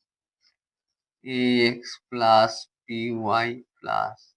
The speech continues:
সি জেড। এবার এটাকে আমরা সূত্র ফেলতে পারি। এটা সূত্র কি? x plus y plus z into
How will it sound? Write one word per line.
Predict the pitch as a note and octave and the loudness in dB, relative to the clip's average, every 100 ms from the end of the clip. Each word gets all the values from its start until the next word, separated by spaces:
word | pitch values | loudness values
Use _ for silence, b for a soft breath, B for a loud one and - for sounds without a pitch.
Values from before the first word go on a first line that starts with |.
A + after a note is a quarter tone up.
| _ _ _ _ _ _ _ | _ _ _ _ _ _ _
সি | - - B2 A2 | -20 -12 -10 -4
জেড। | F2+ E2 - - - _ _ _ _ _ _ _ b b b b _ | -4 -6 -10 -20 -20 _ _ _ _ _ _ _ b b b b _
এবার | D3+ D#3 E3 | 6 10 10
এটাকে | E3 E3 D3 C#3+ C#3 D3 F3+ F#3 - _ _ _ _ _ - | 10 8 6 6 6 8 8 4 -4 _ _ _ _ _ -4
আমরা | B2+ B2+ B2+ D3 | 0 8 10 10
সূত্র | - C3+ C3+ - C3 | 6 -10 -12 -8 -4
ফেলতে | B2+ A2 A2 | -4 -2 0
পারি। | G#2+ A2 | 0 -2
এটা | A#2 | -4
সূত্র | - C3+ - C3+ | -8 -10 -14 -12
কি? | B2+ D3+ D#3+ - _ _ _ - | -10 -10 -10 -16 _ _ _ -8
x | C3 C#3+ D3 - - | -2 0 -2 -10 0
plus | B2+ A#2 A#2 A2+ - | 8 10 10 8 2
y | B2+ B2 B2 C3+ C3+ - | 4 8 10 8 4 0
plus | B2 A2 G#2+ A2 - | 4 6 6 4 -4
z | A#2 A2 G#2+ A2 - - _ _ _ _ _ _ _ _ _ - | -2 0 0 -2 -12 -20 _ _ _ _ _ _ _ _ _ -10
into | C#3+ D3 D3 C#3+ | -4 -4 -4 -2